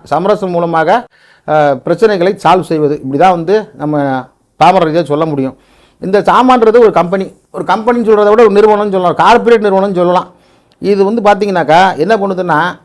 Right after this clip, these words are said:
இப்ப இந்தியா லெவல்ல வந்து சாமான்ற ஒரு நிறுவனம் ஒரு ஆன்லைன்ல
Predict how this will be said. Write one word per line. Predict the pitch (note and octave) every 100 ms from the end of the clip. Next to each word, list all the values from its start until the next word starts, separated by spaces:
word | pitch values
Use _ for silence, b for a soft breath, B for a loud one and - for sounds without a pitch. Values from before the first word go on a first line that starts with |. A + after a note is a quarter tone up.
| -
இப்ப | C#3+
இந்தியா | F#3+ A3+ G#3+
லெவல்ல | F#3 G3+ G3
வந்து | F3 F#3+ F#3
சாமான்ற | E3+ F#3+ G3 F#3+ E3+ D3+
ஒரு | F3+ G#3+ B B B
நிறுவனம் | D3 D3 C#3+ F#3 G3 _
ஒரு | - D3
ஆன்லைன்ல | F3 G3+ F3+ E3+